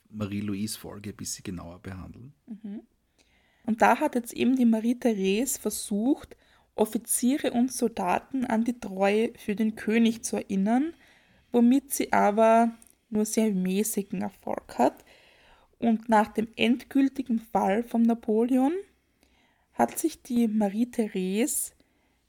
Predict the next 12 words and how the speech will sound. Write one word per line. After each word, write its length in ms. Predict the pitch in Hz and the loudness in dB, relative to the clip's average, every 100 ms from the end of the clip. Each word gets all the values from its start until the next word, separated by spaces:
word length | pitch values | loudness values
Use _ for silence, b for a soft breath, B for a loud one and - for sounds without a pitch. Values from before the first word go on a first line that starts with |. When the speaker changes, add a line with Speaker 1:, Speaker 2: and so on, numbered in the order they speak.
| _ _ _ | _ _ _
Speaker 2:
irgendwie 380 | 262 294 277 233 | 2 2 0 -2
interessanterweise 1200 | 233 233 214 - 226 349 233 196 190 208 220 240 | -2 -2 -4 0 0 0 0 2 0 -2 -2 -2
dazu 300 | 226 - 220 | -4 -2 0
entschieden, 580 | 214 - - 254 330 | 0 -2 -4 -2 -4
keine 420 | - - 196 226 285 | -6 -2 0 0 -2
Gnade 640 | - 190 185 185 185 214 | -2 0 0 0 0 -2
für 280 | 233 - 208 | -2 -4 -2
die 180 | 220 214 | -2 -2
Verräter 640 | - 202 196 226 226 208 | -2 0 -2 -2 -2 0
walten 420 | 196 208 - - | 0 0 -2 -10
zu 160 | - 214 | -8 -4
lassen, 600 | 208 214 - 233 247 302 | -2 -2 -2 2 2 0